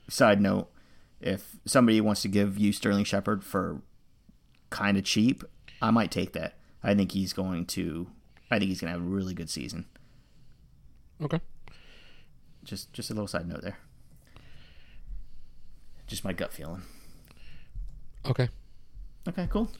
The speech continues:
Speaker 1: Well, that, that kinda does it. I just wanna go over the running backs, wide receivers here, um, and quarterbacks, uh, with the matchups. Hope that helps.
Speaker 2: Thank you, Dale.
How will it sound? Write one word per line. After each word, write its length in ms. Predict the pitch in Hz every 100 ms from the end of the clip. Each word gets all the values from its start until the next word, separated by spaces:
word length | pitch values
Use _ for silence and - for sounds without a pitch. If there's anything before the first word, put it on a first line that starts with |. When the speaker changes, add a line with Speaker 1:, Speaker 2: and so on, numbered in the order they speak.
| - - - - -
Speaker 1:
Well, 140 | 135
that, 320 | 123 127 - -
that 160 | -
kinda 160 | 139 120
does 100 | 104
it. 40 | 117
I 60 |
just 120 | 123
wanna 160 | 135 123
go 120 | 110
over 180 | 110 113
the 80 | 107
running 200 | 101 104
backs, 220 | 101 -
wide 140 | 101
receivers 440 | 98 98 95 95 95
here, 260 | 95 95 - - - -
um, 220 | 95 92
and 80 | 95
quarterbacks, 680 | 98 95 95 95 - - - 113
uh, 280 | 92 82 -
with 120 | 135
the 60 |
matchups. 540 | 127 107 120 117 - - - -
Hope 160 | 110 104
that 120 | 107
helps. 380 | 101 95 - - - - - - - - - _ - - _ - _ - - -
Speaker 2:
Thank 180 | 156 165
you, 60 |
Dale. 260 | 170 156 156